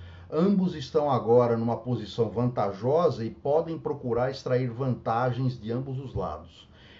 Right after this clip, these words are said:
É interessante perceber que pelo menos parte da segurança energética europeia e americana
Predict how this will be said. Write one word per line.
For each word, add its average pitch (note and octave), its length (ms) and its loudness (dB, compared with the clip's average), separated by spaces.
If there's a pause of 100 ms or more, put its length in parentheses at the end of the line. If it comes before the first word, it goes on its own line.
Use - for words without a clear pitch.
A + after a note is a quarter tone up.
(140)
É C3 120 0
interessante F3+ 580 -2
perceber D#3+ 540 -2
que F3 120 -10
pelo C#3 240 -4
menos D#3+ 300 -4
parte D#3 480 0
da C#3 100 -2
segurança B2+ 640 -2
energética B2 720 0
europeia G#2+ 600 0
e G2 80 0
americana G#2 760 -2